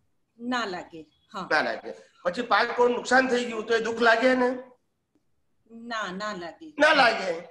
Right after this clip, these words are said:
Speaker 2: એટલે પ્રાકૃતિક ભોગવટો છે એને નથી બેભાન અવસ્થામાં.
Speaker 1: અચ્છા, પણ બેભાનપણાનું
Speaker 2: પણ, પણ, આ પણ બેભાનપણાની અંદર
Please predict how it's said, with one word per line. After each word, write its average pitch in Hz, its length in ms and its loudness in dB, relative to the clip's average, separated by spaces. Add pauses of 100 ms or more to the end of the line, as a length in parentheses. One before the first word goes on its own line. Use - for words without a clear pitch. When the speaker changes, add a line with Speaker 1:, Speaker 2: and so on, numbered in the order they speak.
(380)
Speaker 2:
એટલે 262 120 2
પ્રાકૃતિક 262 640 0
ભોગવટો 294 540 0
છે 302 140 -4
એને 302 220 6
નથી 320 240 0
બેભાન 214 340 2
અવસ્થામાં. 143 600 -6 (1800)
Speaker 1:
અચ્છા, 170 1000 -10
પણ 262 200 -4
બેભાનપણાનું 330 880 0
Speaker 2:
પણ, 254 140 4
પણ, - 340 -6 (380)
આ 156 60 0
પણ 220 220 -4
બેભાનપણાની 226 1000 2
અંદર 175 680 -4